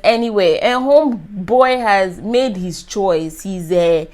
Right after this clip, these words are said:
happy with his choice, very happy with his choice. And you keep going back to him, like, trying to see maybe there's a chance, cause you regret your decision. And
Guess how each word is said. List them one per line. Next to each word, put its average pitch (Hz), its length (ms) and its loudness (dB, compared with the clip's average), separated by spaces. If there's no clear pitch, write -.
happy 294 320 2
with 214 200 -4
his 196 240 -8
choice, 190 340 -2
very 320 360 6
happy 262 320 2
with 190 200 -10
his 175 180 -12
choice. 208 240 -2
And 185 140 -6
you 214 80 -6
keep 294 360 -4
going 254 340 6
back 233 340 0
to 247 80 -8
him, 202 180 0
like, 185 380 -2
trying 381 240 2
to 262 100 -8
see 247 260 -4
maybe 240 420 -2
there's 190 280 -2
a 185 100 -2
chance, 185 600 -10
cause 202 200 0
you 196 160 -4
regret 202 340 0
your 185 100 -2
decision. 170 600 -6
And 220 280 6